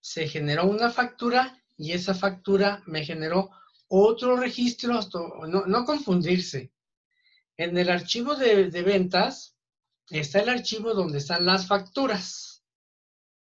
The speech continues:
Y esas, esas facturas, a la hora de que las estamos procesando, generan en otro archivo, que es este que estamos mirando, el de las cuentas por cobrar,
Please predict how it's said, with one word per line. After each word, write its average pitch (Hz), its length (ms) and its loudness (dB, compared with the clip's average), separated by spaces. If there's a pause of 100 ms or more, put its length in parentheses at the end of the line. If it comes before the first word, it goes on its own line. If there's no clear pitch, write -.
(320)
Y 185 220 2
esas, 269 540 -4
esas 226 380 -4
facturas, 214 760 0
a 165 120 -4
la 156 180 -2
hora 208 200 0
de 175 120 -6
que 143 120 -10
las 131 100 -6
estamos 190 340 -2
procesando, 180 640 -4 (300)
generan 214 680 2
en 165 240 -2
otro 151 340 0
archivo, 196 400 -2
que 156 100 -4
es 156 120 -4
este 170 280 -6
que 139 80 -10
estamos 151 440 -8
mirando, 233 460 0 (340)
el 226 300 2
de 185 80 0
las 147 280 -2
cuentas 185 540 -2
por 135 280 -6
cobrar, 185 480 0